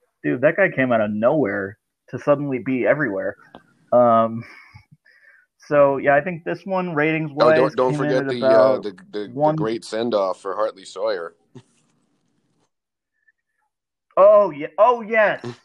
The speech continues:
Speaker 1: Yes, I was gonna talk about that. Um, they get, Sue shows up because I think her parents
Speaker 2: Yep.
Speaker 1: were mirror duplicates or something, and she realized something wasn't right, so she goes to Joe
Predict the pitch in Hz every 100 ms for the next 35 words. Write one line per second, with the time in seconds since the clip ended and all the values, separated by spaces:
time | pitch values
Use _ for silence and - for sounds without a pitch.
0 | _ 160 175 156 170 170 175 156 165 156
1 | 135 123 113 107 _ _ _ _ 131 143
2 | 135 127 120 - _ _ _ _ - 135
3 | 131 156 175 170 - _ _ _ _ _
4 | _ _ _ - 190 226 - 185 139 120
5 | 113 104 101 - _ 117 120 117 135 120
6 | 117 117 113 113 - _ _ _ _ 127
7 | 127 143 117 135 - 143 147 156 156 113
8 | 120 135 123 117 131 160 170 160 175 185
9 | 190 196 - - _ _ - 165 208 190
10 | 214 214 196 _ _ _ _ 139 135 135
11 | 131 143 143 143 143 160 147 147 147 143
12 | 139 110 131 160 170 - 143 131 143 151
13 | 151 190 143 139 139 120 107 113 131